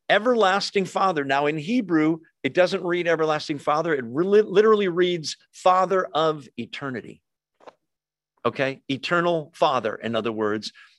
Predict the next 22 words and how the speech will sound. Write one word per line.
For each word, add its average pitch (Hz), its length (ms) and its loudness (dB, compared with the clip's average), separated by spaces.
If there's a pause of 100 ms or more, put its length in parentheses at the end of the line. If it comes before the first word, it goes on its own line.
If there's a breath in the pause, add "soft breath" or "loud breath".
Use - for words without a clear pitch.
(160 soft breath)
or 135 480 4 (220 soft breath)
the 151 80 0
guy 165 240 2
that 156 120 0
goes 151 220 2
all 151 180 2
the 156 60 0
way 143 120 2
back 139 280 -2
to - 80 -8
the 127 80 -8
beginning 139 520 -4
and 117 160 -2
beyond, 107 460 -4
no 143 200 2
beginning. 117 500 -4 (460 loud breath)
Eternal 175 560 0 (560 soft breath)
Father, 143 500 0 (120)
Prince 196 380 0
of 147 440 0 (260)
Peace. - 540 -6 (1200)
Um, 131 280 2